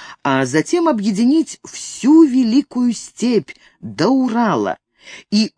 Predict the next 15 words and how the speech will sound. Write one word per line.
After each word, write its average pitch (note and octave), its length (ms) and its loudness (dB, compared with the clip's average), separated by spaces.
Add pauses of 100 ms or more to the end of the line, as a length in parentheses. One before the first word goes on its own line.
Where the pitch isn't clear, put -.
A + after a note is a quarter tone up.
примирить F#3+ 800 -2 (180)
покоренные B2 640 -2
силой A#2+ 320 -2
оружия B3+ 400 0
племена – C#3+ 640 -2 (400)
со C3 220 -4
своей C3+ 480 2
властью C3 640 -2
настолько, C3 800 -2 (140)
что - 220 -2
они C4 180 2
участвовали G#3 640 -2
в D#3+ 60 -2
далеких E3 460 -2
походах F3 500 -2